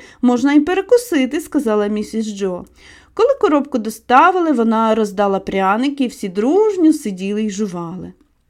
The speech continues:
Раптом, ще з набитим ротом, містер Лорі вигукнув:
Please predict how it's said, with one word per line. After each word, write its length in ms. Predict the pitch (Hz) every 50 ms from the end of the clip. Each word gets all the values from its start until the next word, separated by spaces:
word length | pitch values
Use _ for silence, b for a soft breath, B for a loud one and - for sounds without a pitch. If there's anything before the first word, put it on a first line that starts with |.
| _ _ _ _ _ _ _ _ - _ _ _
Раптом, 680 | 262 285 320 302 277 262 269 - _ 262 254 254 254 262 B B B B B B B
ще 340 | - - - 339 359 381 381
з 80 | 370
набитим 560 | 370 349 359 370 311 285 339 320 - 330 277 269
ротом, 380 | 285 320 - - 480 453 403
містер 380 | 349 359 - - - 320 285 285
Лорі 300 | 262 277 294 330 370 403
вигукнув: 720 | 403 339 311 302 285 247 240 233 - 233 233 233 233